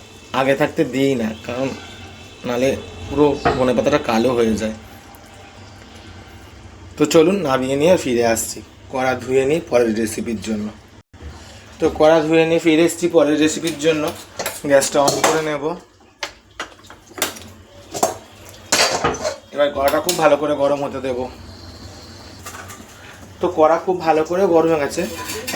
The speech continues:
একদম সামান্য তেল দেব, না দেওয়ার মতো, কারণ ওই তেলটা থেকে তেল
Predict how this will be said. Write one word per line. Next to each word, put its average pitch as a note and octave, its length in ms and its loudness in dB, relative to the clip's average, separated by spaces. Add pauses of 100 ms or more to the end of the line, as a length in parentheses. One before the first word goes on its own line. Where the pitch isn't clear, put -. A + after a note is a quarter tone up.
একদম F#3+ 240 2 (120)
সামান্য F#3+ 340 4 (160)
তেল D#3 140 0 (120)
দেব, A#2 120 -2 (180)
না D#3 80 0 (160)
দেওয়ার D3+ 300 4
মতো, A2 220 -6 (120)
কারণ C#3+ 240 -2
ওই D3+ 60 0 (580)
তেলটা D3+ 340 4
থেকে F3 140 2 (100)
তেল C#3+ 140 2